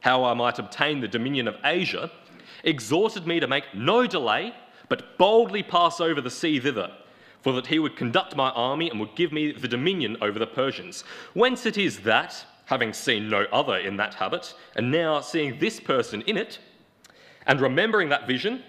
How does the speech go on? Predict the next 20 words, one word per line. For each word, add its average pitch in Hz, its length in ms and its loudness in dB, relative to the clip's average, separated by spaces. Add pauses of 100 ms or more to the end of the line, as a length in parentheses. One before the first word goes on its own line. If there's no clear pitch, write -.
and 120 240 0
the 139 100 -4
exhortation 123 800 -2
which 95 220 -6
I 87 40 0
had 101 180 0
in 92 100 -6
my 87 120 -4
dream, 120 640 -6 (720)
I 120 180 6
believe 147 540 0 (120)
that 101 120 -6
I 101 100 2
bring 117 300 -2
this 196 260 0
army 160 560 0 (300)
under 110 260 0
the 101 120 -4
divine 123 500 0
conduct - 560 -6